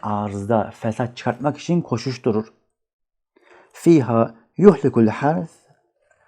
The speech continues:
Haras yani tarımı helak eder, nesli helak eder ve Allah fesadı sevmez. İki yüz dört ve iki yüz beşinci ayetler. Birinci rivayet Ali Yaşi'den getirmiş. Hüseyin İbni Beşşar'dan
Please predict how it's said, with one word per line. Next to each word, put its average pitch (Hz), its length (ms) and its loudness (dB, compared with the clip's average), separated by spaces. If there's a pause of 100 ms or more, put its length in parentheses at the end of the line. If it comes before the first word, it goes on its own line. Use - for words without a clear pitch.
(140)
Haras 139 380 0
yani 139 360 2 (100)
tarımı 135 440 0
helak 117 500 2
eder, 202 300 2 (520)
nesli 127 480 2
helak 135 340 2
eder 117 240 0 (220)
ve 117 80 2
Allah 117 380 4 (420)
fesadı 113 840 2 (180)
sevmez. 90 1040 0
İki 117 240 -8
yüz 98 140 -2
dört 113 140 -4
ve 117 60 -4
iki 110 120 -4
yüz 98 80 -2
beşinci 98 340 -4
ayetler. 90 560 -10 (1160)
Birinci 220 260 8
rivayet 117 420 2
Ali 135 140 2
Yaşi'den 127 380 -2
getirmiş. 101 600 -4 (1600)
Hüseyin 160 460 4
İbni 147 300 0
Beşşar'dan 98 720 -4